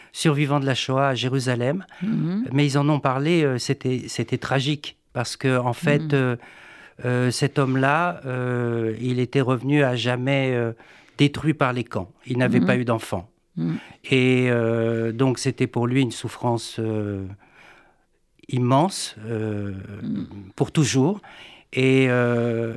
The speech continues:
Speaker 1: euh, voilà. Et, et, et mon père m'avait, nous avait raconté cette histoire. Je pense qu'il l'avait racontée à ma sœur et moi,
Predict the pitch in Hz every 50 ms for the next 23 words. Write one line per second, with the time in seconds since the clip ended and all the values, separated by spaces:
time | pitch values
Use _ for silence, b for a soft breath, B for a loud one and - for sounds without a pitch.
0 | 110 - - - 127 123 120 120 117 117 113 123 135 131 135 127 135 147 151 139
1 | 123 127 139 123 - - - 139 135 131 143 135 127 - 185 190 190 170 160 151
2 | 143 139 123 131 135 135 139 139 131 135 135 110 135 135 139 160 151 147 147 135
3 | 147 147 139 143 135 - 135 117 - 139 - - - - - 117 - - - 165
4 | 165 135 - - 127 - - - 131 127 123 117 123 120 120 117 - 120 113 127
5 | 123 113 117 113 - - 135 117 123 123 131 151 175 170